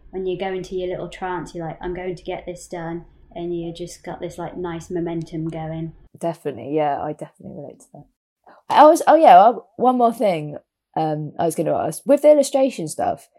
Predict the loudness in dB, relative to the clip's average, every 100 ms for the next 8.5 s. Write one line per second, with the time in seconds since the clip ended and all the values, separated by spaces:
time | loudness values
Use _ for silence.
0 | _ _ _ _ -6 -2 -2 -2 0 0
1 | 0 -6 -8 -4 -2 -2 -4 -8 -12 -16
2 | _ _ _ _ -6 0 2 2 0 0
3 | 2 4 4 2 2 2 -2 -4 -2 -2
4 | -4 -4 -6 -6 -8 -6 -4 -2 -2 -2
5 | -2 -2 -6 -6 -6 -8 -2 0 2 0
6 | -2 -2 -4 -2 -4 -6 -8 -8 -6 -6
7 | -6 -6 -10 -12 -10 -10 -8 -12 -16 -16
8 | -18 -20 -18 -20